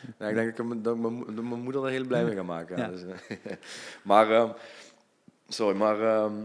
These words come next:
Speaker 1: dus daar nog ideeën mee? Ja, kijk, eh, doelstelling van, van mij, way before Heads Up, was altijd om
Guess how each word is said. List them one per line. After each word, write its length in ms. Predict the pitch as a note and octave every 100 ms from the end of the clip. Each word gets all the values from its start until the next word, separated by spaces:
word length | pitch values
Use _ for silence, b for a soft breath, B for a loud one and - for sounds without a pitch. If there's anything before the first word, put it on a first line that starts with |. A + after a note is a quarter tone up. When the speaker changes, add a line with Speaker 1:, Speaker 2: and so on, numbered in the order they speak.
| - -
Speaker 1:
dus 200 | G#2 G#2+
daar 180 | C3 D#3+
nog 140 | C3+
ideeën 340 | D#3 C#3+ D3+ D3
mee? 140 | D3
Ja, 100 | C#3
kijk, 240 | C3 C#3 -
eh, 60 | F2+ - -
doelstelling 720 | - A2 C#3+ F3 - D3+ D3
van, 300 | C#3 C3 B2+
van 220 | B2+ B2
mij, 380 | B2 B2+ C#3+ C3+ - - - G2 F#2 - - _ _
way 300 | - F2+ A#2+
before 400 | A#2 A2+ A#2 A#2+ A2
Heads 300 | A2+ A2+ A#2
Up, 160 | A2
was 180 | A2+ -
altijd 300 | A#2+ A#2 A#2+
om 280 | A2+ A2